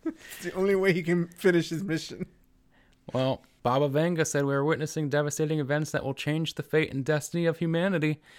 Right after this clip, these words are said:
Speaker 2: Maybe exactly what you said is that. So maybe,
Speaker 1: Yeah.
Speaker 2: maybe we shouldn't talk about it any longer. <laughs>
Speaker 1: I gotta add an extra lock to my bunker.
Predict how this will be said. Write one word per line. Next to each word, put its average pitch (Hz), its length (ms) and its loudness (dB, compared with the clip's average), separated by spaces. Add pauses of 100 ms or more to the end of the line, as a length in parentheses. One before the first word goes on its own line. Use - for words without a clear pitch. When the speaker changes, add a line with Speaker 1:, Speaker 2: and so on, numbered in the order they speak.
(220)
Speaker 2:
Maybe 139 680 0 (800)
exactly 113 460 -6
what 113 140 -4
you 117 100 -4
said 113 380 -4
is 110 160 -8
that. 104 320 -8 (280)
So 104 360 -8
maybe, 113 120 0
Speaker 1:
Yeah. 190 160 2 (160)
Speaker 2:
maybe 120 260 -2
we 104 140 -6
shouldn't - 300 -6
talk - 240 -12
about 98 220 -10
it 98 100 -10
any 95 160 -10
longer. 92 340 -12 (420)
<laughs> - 400 -20
Speaker 1:
I 185 140 2
gotta 147 400 2 (140)
add 151 200 4
an 143 120 -4
extra 147 260 -2
lock 120 260 -2
to 143 100 -10
my 113 140 -6
bunker. 123 440 -6